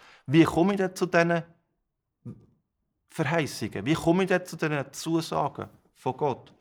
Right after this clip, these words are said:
Und ich glaube, Gott beschenkt dich ganz persönlich, indem dass er zu dir redet. Darum haben wir ja in den,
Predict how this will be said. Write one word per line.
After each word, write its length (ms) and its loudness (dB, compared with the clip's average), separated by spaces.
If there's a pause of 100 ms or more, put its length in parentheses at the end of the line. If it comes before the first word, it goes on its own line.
(420)
Und 120 -4
ich 80 2
glaube, 220 4
Gott 260 2
beschenkt 580 0
dich 160 2
ganz 320 4
persönlich, 640 0
indem 260 2
dass 140 -6
er 160 -2
zu 140 -12
dir 240 -10
redet. 280 -12
Darum 220 4
haben 140 6
wir 80 4
ja 220 4 (340)
in 160 -4
den, 180 4